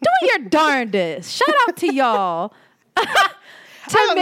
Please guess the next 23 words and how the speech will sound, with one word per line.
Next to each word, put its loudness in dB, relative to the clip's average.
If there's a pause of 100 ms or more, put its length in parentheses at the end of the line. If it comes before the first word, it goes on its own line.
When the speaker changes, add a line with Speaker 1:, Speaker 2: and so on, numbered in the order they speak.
Speaker 2:
say, 2
I 0
Speaker 1:
manage 0
Speaker 2:
have -14
not 0
shamed -4
you. -4
Speaker 1:
I'm -2
saying -4
to -8
Speaker 2:
I -2
have -2
been -6
Speaker 1:
manage, -2
to -12
Speaker 2:
super -2
Speaker 1:
kind 0
Speaker 2:
aware. 0
Speaker 1:
of, -8
to -4
manage -4
Speaker 2:
<laughs> -14
Speaker 1:
your, -2